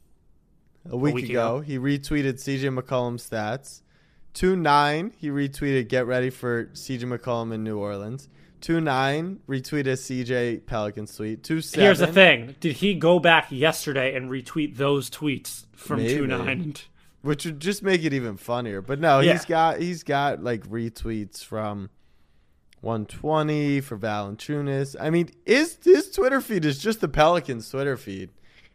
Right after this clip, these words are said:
Speaker 1: highlighted. So I, I have no clue what's going on with him. I don't even know if I want him to be a Knick,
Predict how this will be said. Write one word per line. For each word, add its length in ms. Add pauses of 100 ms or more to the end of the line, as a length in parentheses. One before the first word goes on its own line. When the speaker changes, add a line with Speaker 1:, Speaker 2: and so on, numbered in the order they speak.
(140)
Speaker 1:
highlighted. 640
So 400 (420)
I, 200 (100)
I 140
have 160
no 240
clue 260
what's 160
going 220
on 140
with 160
him. 260 (520)
I 200
don't 180
even 160
know 140
if 80
I 60
want 240
him 40
to 100
be 180
a 60
Knick, 340